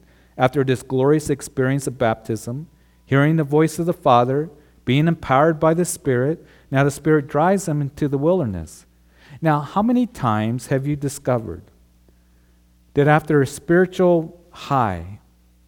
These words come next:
a time where the Lord has really ministered to you, or spiritual triumph comes into your life,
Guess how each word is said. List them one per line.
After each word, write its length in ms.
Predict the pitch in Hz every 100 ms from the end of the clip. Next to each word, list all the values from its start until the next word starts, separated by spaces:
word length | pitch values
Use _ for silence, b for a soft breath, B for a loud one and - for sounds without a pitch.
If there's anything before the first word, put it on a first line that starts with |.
| _ _
a 80 | 139
time 260 | - 170 180
where 120 | 160
the 60 |
Lord 220 | 143 156 151
has 180 | -
really 360 | 139 175 175 147 B B B
ministered 640 | 127 156 170 147 - 107 -
to 100 | 104
you, 280 | 95 92 90 _ - _ -
or 280 | 127 123 123
spiritual 640 | - - 185 180 180 151
triumph 640 | - - 165 165 156 131 -
comes 380 | - 165 147 123
into 240 | 110 123
your 160 | 107 101
life, 340 | 92 87